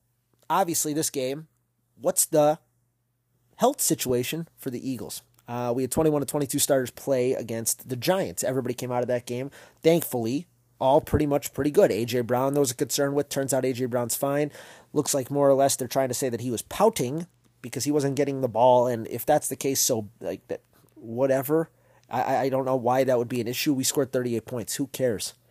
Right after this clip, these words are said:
It's not about individual stats in the playoffs. It's about, you know, results. We won the game. And I would tell A J Brown this. If he really was upset, and again, I heard his comments this week. I'm not worried about A J Brown one single bit. But if he was, I'd sit there and go, "Trust me, my friend, we are going to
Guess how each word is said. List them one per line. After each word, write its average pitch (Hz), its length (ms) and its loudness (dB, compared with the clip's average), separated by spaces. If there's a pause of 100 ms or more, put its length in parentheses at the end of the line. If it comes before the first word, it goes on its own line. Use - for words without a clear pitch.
(180)
It's - 120 -16
not 165 140 4
about 147 220 4
individual 131 420 -2
stats 127 380 0
in 123 40 -4
the 107 60 -8
playoffs. 101 480 -6
It's 107 100 -12
about, 127 300 0 (640)
you 131 120 -4
know, 117 140 -2 (160)
results. 113 560 -2 (380)
We 135 100 0
won 135 200 0
the 113 60 -6
game. 110 240 -8 (240)
And 123 80 -8
I 143 80 2
would 147 120 0
tell 151 240 2
A 123 100 0
J 120 160 -2
Brown 110 300 -4
this. 101 180 -4
If 117 120 -8
he 147 100 0
really 151 240 4
was 139 180 2
upset, 180 300 -2
and 226 80 0
again, 151 180 0
I 156 140 2
heard 160 140 2
his 139 100 0
comments 113 380 -6
this - 100 -6
week. 147 100 -8
I'm 175 120 -2
not 165 160 0
worried 117 220 -2
about 113 160 -4
A 123 80 0
J 120 160 -4
Brown 110 300 -6
one 120 140 -6
single 107 300 -6
bit. 117 280 -2 (300)
But - 100 2
if - 120 0
he 170 100 -2
was, 156 280 4
I'd 127 160 -2
sit 160 140 0
there 147 120 0
and 127 80 -4
go, 120 160 0 (100)
"Trust - 340 2
me, 123 100 -8
my 117 140 -6
friend, 110 300 -8 (200)
we 156 140 6
are 160 80 6
going 143 260 2
to 139 200 -4